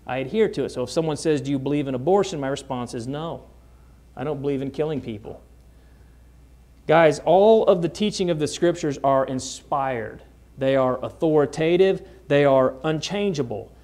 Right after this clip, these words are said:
And let me say this, if you claim that Christ is your Savior, you claim that Christ is your King, but you will not follow the decrees of the King, he's not really your King. And you're not his subjects.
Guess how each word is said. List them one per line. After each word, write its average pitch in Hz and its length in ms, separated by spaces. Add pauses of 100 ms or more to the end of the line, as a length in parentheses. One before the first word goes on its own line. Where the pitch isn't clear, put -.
And 143 140
let 226 100
me 214 80
say 190 220
this, 170 220
if - 180
you 285 140
claim 220 680 (220)
that 175 180
Christ 196 420
is 160 160
your 185 140
Savior, 180 640
you 190 220
claim 214 400
that 190 180
Christ 190 500
is 165 220
your 170 280 (200)
King, 214 560 (640)
but - 180
you 196 80
will 185 160
not 170 240
follow 170 280
the 147 100
decrees 185 680
of 165 260
the 165 60
King, 214 520 (800)
he's 165 160
not 180 220
really 170 240
your 151 100
King. 175 380 (1400)
And 151 140
you're 185 80
not 180 220
his 175 160
subjects. 160 720